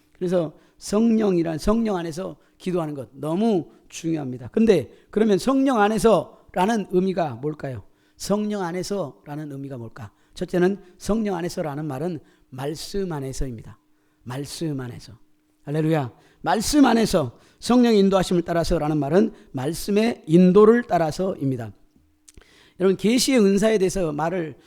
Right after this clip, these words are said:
이제 말을 하는데, 사실은 이 계시는 뭔가를 보여주는 것을 말하는데, 이 바로 성경이 바로 계시의 책입니다. 성경이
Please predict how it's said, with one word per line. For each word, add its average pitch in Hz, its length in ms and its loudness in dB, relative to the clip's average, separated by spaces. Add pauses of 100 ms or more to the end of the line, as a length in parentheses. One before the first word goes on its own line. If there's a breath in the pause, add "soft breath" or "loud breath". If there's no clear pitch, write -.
(220 soft breath)
이제 156 420 -4
말을 156 240 -4
하는데, 151 240 -4
사실은 185 460 -2
이 180 340 -2 (380 soft breath)
계시는 202 1200 2
뭔가를 185 420 2
보여주는 185 400 0
것을 190 220 -2
말하는데, 160 580 -2 (360 loud breath)
이 156 380 0
바로 147 220 -8
성경이 214 760 -2 (140)
바로 160 220 -8
계시의 190 480 -4
책입니다. 131 580 -12 (400)
성경이 220 760 -2